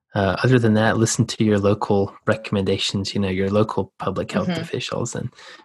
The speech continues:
Speaker 1: because they will
Speaker 2: Yeah.
Speaker 1: hopefully be the best plugged into, you know, what you should do, like, in your specific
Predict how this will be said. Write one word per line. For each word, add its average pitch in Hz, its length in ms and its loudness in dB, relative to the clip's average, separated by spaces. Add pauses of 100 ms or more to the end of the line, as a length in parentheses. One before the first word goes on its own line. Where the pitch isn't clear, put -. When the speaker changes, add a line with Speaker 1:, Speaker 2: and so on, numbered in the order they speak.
(100)
Speaker 1:
because 110 320 0
they 107 180 0
will 101 160 0
Speaker 2:
Yeah. - 200 0 (460)
Speaker 1:
hopefully 107 520 0 (100)
be 113 120 2
the 110 80 0
best 104 360 0
plugged 101 260 0
into, 104 420 0
you - 640 -6
know, - 140 -14
what - 240 -4
you 107 80 0
should - 240 -6 (140)
do, 101 180 -4
like, - 420 -10 (220)
in 113 160 0
your 104 80 4
specific - 720 -2